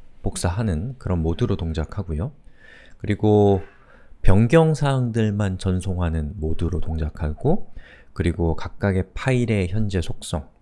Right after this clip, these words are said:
예를 들면 그 파일의 그 권한이라든지 이러한 것들이 있을 때 그러한 정보까지도 같이 전송하는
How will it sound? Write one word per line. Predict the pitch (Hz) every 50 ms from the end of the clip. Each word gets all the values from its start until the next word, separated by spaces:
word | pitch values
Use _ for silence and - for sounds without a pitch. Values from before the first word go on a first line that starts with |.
| _ _ -
예를 | 80 82 85 85
들면 | 90 85 82 80
그 | - - 85 -
파일의 | - 101 95 87 87 80 87 80 76 73 - _ _ _ _ _ _ _ _ _
그 | - - 80 80 76 78 80 -
권한이라든지 | - - - 92 92 92 87 80 76 71 67 - 78 73 73 76 95
이러한 | 98 95 95 101 95 90 85
것들이 | 82 80 - - 90 82 80
있을 | 78 - - 80
때 | - - - 110
그러한 | - - - 107 117 127 123 123
정보까지도 | 117 110 101 98 98 110 101 - - 95 87 87 87 101 -
같이 | - - - - - - - 143 131
전송하는 | 123 107 101 95 - 98 87 87 82 76 73 76 98 147